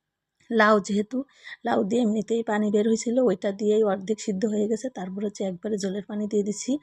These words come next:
কষানোর পানি আর দেইনি। এই যে দেখো, ঝোলের পানি দেওয়ার পরেও টকবক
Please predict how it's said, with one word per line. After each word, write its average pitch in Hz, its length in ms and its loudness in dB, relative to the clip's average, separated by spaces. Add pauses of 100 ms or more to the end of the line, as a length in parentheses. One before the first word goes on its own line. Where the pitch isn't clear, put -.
(380)
কষানোর 220 420 -2
পানি 233 220 -6
আর 220 160 -6
দেইনি। 226 260 0 (120)
এই 196 80 -2
যে 190 120 -6
দেখো, 175 240 -10
ঝোলের 202 340 -2
পানি 277 160 -2
দেওয়ার 254 260 -2 (100)
পরেও 220 300 2 (140)
টকবক 214 320 -6